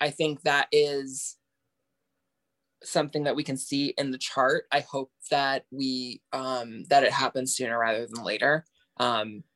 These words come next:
yeah, I'm, I'm really sad just because I, I don't think that I, anything could happen, especially 'cause Lord knows in a post twenty twenty world, anything can happen. But,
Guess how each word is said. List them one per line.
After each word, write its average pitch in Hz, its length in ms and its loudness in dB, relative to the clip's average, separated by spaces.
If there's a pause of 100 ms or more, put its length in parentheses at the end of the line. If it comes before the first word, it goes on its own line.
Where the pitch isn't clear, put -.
(1300)
yeah, 113 280 4 (100)
I'm, 156 220 4
I'm 160 180 4
really 190 200 2
sad 131 400 -2
just 131 180 -12
because 117 600 -4 (280)
I, 135 280 0 (120)
I 135 340 2
don't 139 280 -2
think 135 320 -4
that 120 320 2 (960)
I, 156 120 4 (1120)
anything 165 360 0
could 156 140 -4
happen, 151 480 0
especially 131 680 -4
'cause - 360 -8 (120)
Lord 135 340 2
knows 127 340 4 (100)
in 143 80 2
a 135 60 0
post - 280 0
twenty - 220 0
twenty - 260 2
world, 135 400 8
anything 147 400 0
can 160 160 2
happen. 156 540 0 (420)
But, 147 360 2